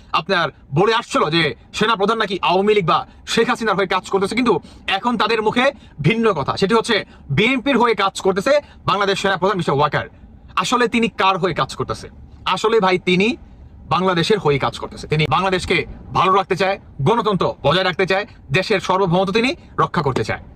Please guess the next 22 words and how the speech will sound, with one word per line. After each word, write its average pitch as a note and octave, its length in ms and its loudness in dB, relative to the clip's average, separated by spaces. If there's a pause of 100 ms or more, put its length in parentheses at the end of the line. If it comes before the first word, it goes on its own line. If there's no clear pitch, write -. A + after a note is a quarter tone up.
(140)
তিনি G#3+ 160 2
কোনো F#3+ 200 0
নির্ধারিত F3 460 2
গোষ্ঠীর E3+ 380 0
হয়ে B3+ 200 0 (220)
তিনি G#3 160 4
বর্তমানে F3 300 0
কোনো D#3 120 -2
কাজ C#3 260 -4
করতেছে G3 320 -2
না। - 80 -14 (300)
তো F#3 80 2
যে G3 180 2
বা F#3+ 120 0
যারাই F#3 300 0
নাকি F#3+ 220 -2
এগুলা D3+ 280 0 (260)
মনে F3 200 2
করতেছেন G3 320 0
সেটা G#3+ 160 2
হচ্ছে F3+ 240 0 (240)
totally A#3+ 400 2